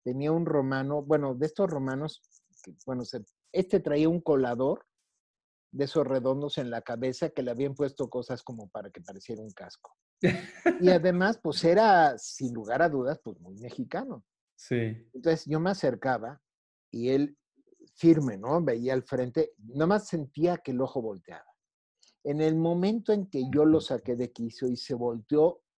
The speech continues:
Speaker 1: para pegarme con su lanza, un
Speaker 2: Ajá.
Speaker 1: palazo,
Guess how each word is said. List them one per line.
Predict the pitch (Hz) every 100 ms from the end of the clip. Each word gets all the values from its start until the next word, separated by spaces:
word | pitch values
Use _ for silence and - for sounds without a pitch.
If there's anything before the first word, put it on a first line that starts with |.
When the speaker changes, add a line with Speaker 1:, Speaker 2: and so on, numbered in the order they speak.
| _
Speaker 1:
para | - 113 110
pegarme | - 120 117 160 190 190 185
con | 110 110
su | - 95 92 90 92
lanza, | 117 117 117 - 180 - _ _ _ _ -
un | 135
Speaker 2:
Ajá. |
Speaker 1:
palazo, | - 131 117 - 139